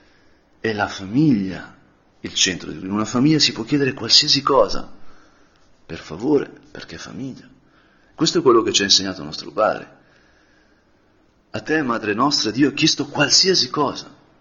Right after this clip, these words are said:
di diventare Madre di Dio, di offrire tuo figlio per, per la croce,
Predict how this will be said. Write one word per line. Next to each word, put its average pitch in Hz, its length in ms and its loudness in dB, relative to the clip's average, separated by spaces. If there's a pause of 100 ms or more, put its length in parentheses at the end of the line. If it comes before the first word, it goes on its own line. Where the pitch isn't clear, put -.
(120)
di 117 100 -2
diventare 123 460 2
Madre 117 300 -4
di 85 120 -12
Dio, 117 320 -10 (1500)
di 120 480 2 (140)
offrire 151 500 4
tuo 117 140 -6
figlio 147 720 0 (1040)
per, - 440 -8 (120)
per 120 200 -4
la 82 140 -10
croce, 151 480 0